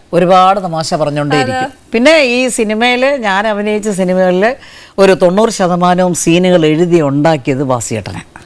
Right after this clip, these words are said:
Speaker 2: ഓ, അത് ശരി.
Speaker 1: അതെ, അതെന്താ സംഭവം എന്ന് വെച്ചാല് അന്ന് നമ്മള് കുറച്ച് ഈ വലിയ സാഹിത്യകാരന്മാരുടെ കഥയും അതൊക്കെ എടുത്തിരുന്നില്ല, അതില് കോമഡി ഇല്ലല്ലോ.
Speaker 2: ഉം.
Speaker 1: അപ്പൊ ഞങ്ങളുടെ ഒരു കോമഡി ട്രാക്ക് വേറെ ആയിരിക്കും.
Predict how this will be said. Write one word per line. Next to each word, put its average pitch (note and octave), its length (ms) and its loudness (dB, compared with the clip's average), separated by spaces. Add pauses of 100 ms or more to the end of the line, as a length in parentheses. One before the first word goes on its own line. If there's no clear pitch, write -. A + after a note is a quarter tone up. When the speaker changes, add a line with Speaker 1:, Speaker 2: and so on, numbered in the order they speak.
(160)
Speaker 2:
ഓ, G4 220 -8
അത് F#4 120 -4
ശരി. F#4+ 240 -10
Speaker 1:
അതെ, C#3 260 -4
അതെന്താ A3 400 -2
സംഭവം F3+ 300 -4
എന്ന് E3+ 120 -2
വെച്ചാല് C#3 400 -2 (580)
അന്ന് B3 260 2
നമ്മള് G#3 360 0
കുറച്ച് F3+ 340 -2
ഈ D#3 380 0 (180)
വലിയ E3+ 280 -2
സാഹിത്യകാരന്മാരുടെ D#3+ 880 0
കഥയും D3+ 400 -2
അതൊക്കെ E3 280 0
എടുത്തിരുന്നില്ല, D#3+ 460 0
അതില് A#3 140 2
കോമഡി A#3+ 420 2
ഇല്ലല്ലോ. C#3+ 380 -2 (240)
Speaker 2:
ഉം. G#3+ 200 -6
Speaker 1:
അപ്പൊ A3 120 0
ഞങ്ങളുടെ B3+ 300 0
ഒരു B3 80 2
കോമഡി A#3 360 0
ട്രാക്ക് G#3+ 320 -2
വേറെ F3+ 320 2
ആയിരിക്കും. A#2 300 -6